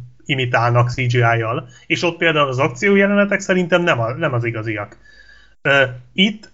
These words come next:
az akciók, azok elképesztően jók, tehát azokat biztos nem stop motionnel csinálták, meg akkor ezek szerint,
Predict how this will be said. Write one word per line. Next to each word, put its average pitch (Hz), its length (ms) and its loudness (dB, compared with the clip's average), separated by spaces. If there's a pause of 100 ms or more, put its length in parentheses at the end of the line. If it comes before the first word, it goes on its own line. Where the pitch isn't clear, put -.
az 139 180 -4
akciók, 196 640 2
azok 170 240 0 (120)
elképesztően 131 840 -2
jók, 127 220 4
tehát 147 160 0
azokat 139 280 0
biztos 151 320 0
nem 131 120 0
stop 123 280 0
motionnel 131 460 0
csinálták, 135 680 0
meg 131 140 0
akkor 135 200 0
ezek 131 200 2
szerint, 127 420 0